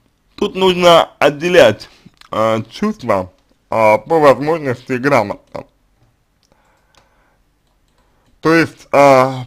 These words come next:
пока что, пока что,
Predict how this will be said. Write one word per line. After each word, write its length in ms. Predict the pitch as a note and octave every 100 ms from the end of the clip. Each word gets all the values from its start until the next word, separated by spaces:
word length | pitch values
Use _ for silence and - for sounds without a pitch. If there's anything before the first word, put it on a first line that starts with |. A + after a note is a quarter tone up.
| -
пока 400 | D3 F3+ A3+ -
что, 560 | - - B2+ A#2+ D#3 E3 _ _ _ _ _ -
пока 360 | A#2 - G2
что, 300 | G2 - D#3+